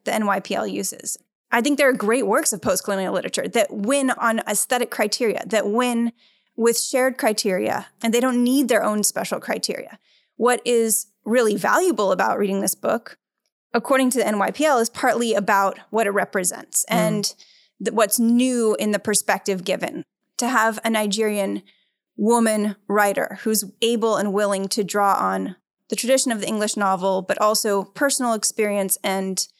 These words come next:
Speaker 1: knowledge of traditions, Igbo particularly, in Nigeria, to offer a story to a wide readership that does enrich and expand understandings of the world. That is valuable. I think that's true. And I think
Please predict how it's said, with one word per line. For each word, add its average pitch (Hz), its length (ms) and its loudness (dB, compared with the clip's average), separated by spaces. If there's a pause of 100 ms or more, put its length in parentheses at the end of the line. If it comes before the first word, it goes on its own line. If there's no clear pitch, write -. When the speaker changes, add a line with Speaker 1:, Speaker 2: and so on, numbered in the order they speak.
(260)
Speaker 1:
knowledge 226 600 2 (100)
of 190 460 0 (260)
traditions, 214 840 -2 (480)
Igbo 220 320 2
particularly, 196 920 0
in 240 180 2
Nigeria, 190 640 2 (460)
to 226 300 2
offer 226 380 4
a 220 100 0
story 202 760 0
to 226 140 0
a 208 60 4
wide 214 360 4
readership 185 580 0 (140)
that 202 160 0
does 269 320 4
enrich 208 420 -2
and 202 100 -4
expand 190 600 -2
understandings 196 560 -4
of 190 140 -6
the 196 80 -2
world. - 380 -6 (420)
That 254 160 4
is 311 180 0
valuable. 285 440 2
I - 120 0
think 233 220 -2
that's - 240 -2
true. - 420 0
And 214 120 2
I 220 100 0
think 214 340 -4